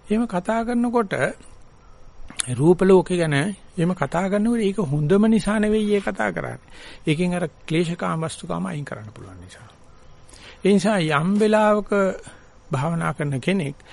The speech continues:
තමන්ගේ හිත මෙච්චර වෙලා ආස්වාස් ප්‍රස්වාසයේ හිටියා. මෙච්චර වෙලා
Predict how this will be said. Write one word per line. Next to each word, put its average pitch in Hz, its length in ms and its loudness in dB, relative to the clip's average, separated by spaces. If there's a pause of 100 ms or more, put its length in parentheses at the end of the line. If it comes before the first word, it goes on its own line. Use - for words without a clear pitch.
(220)
තමන්ගේ 196 400 0
හිත 185 180 2
මෙච්චර 180 400 0
වෙලා 151 240 2
ආස්වාස් 139 360 -2
ප්‍රස්වාසයේ 135 460 -6
හිටියා. 127 360 -6 (520)
මෙච්චර 190 380 -2
වෙලා 156 320 0